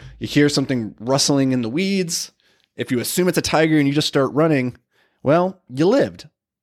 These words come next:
If you were optimistic and you were like, "Oh, it's probably not a tiger," most of the time you're probably right. But one of the times you're wrong, you're dead, right? Well,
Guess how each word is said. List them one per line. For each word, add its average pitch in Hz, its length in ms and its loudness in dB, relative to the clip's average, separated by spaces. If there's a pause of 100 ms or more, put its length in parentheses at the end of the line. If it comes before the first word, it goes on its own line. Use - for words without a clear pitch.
(380)
If 156 340 0
you 151 200 0
were 151 160 2
optimistic 170 680 -2
and 143 80 2
you 143 80 0
were 139 100 0
like, 131 340 2
"Oh, 147 180 2
it's 190 120 0
probably 120 300 0
not 110 160 -4
a 101 40 -8
tiger," 120 400 -4 (360)
most 131 280 0
of 151 80 2
the 147 60 0
time 160 240 0
you're 170 80 -2
probably 175 240 2
right. 226 380 0
But 110 180 -4
one 113 340 -4
of 160 80 2
the 175 60 0
times 175 320 -2
you're 185 120 0
wrong, 180 420 2
you're 117 100 -2
dead, 85 320 -4 (680)
right? 123 360 -2 (800)
Well, 151 380 -2